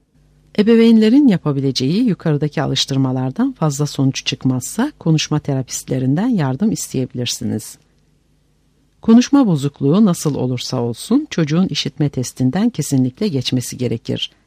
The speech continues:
Kekemelik ısrarla devam ediyorsa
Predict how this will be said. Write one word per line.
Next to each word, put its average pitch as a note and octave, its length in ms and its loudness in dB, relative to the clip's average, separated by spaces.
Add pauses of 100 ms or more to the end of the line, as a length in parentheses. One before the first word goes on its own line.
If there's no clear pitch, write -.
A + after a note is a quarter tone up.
(340)
Kekemelik E3 600 0
ısrarla D3 520 -4
devam B2+ 300 -2
ediyorsa B2+ 640 -4